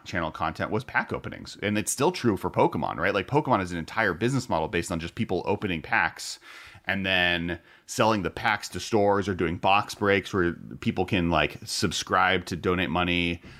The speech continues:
and then that helps pay for the box, et cetera. Um, and so there's even a model for opening, but opening a pack is really boring 'cause it's basically like, "Here's a bunch of cards that don't matter. Maybe there's an uncommon. Maybe there's an uncommon, uh, like, there's a Path to Exile or a whatever.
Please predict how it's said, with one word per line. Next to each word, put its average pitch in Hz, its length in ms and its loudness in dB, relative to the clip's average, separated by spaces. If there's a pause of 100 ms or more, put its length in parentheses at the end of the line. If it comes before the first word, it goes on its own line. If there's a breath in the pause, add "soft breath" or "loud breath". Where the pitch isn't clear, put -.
(180 loud breath)
and 95 140 -4
then 85 140 -4
that 87 180 0
helps 85 200 -4
pay 92 120 -2
for 85 120 -6
the 82 80 -4
box, 85 340 0
et 76 80 -10
cetera. 98 480 2 (420 loud breath)
Um, 78 560 0 (100)
and 104 180 0
so 101 640 2 (400 loud breath)
there's 127 380 2
even 127 180 2
a 104 60 4
model 220 260 2
for 127 100 2
opening, 101 240 2
but 117 240 0
opening 202 260 0
a - 40 -2
pack 147 200 -2
is 101 100 -4
really 98 120 -2
boring 101 340 0
'cause 95 120 -10
it's 98 120 -8
basically 117 360 0
like, 87 200 0
"Here's 143 200 2
a 143 40 0
bunch 135 140 2
of 127 60 -4
cards 123 200 2
that 110 100 -4
don't 107 160 2
matter. 92 280 2
Maybe 110 800 2
there's 98 320 -2
an 85 140 -4
uncommon. 80 760 -4 (520)
Maybe 113 260 2
there's 98 200 -2
an 95 60 -2
uncommon, 87 460 2
uh, 80 320 -2
like, 85 120 -4
there's 87 140 -6
a 82 60 -8
Path 95 280 -4
to 52 100 -4
Exile 80 600 0
or 69 100 -4
a 65 160 -6 (320 loud breath)
whatever. 85 540 0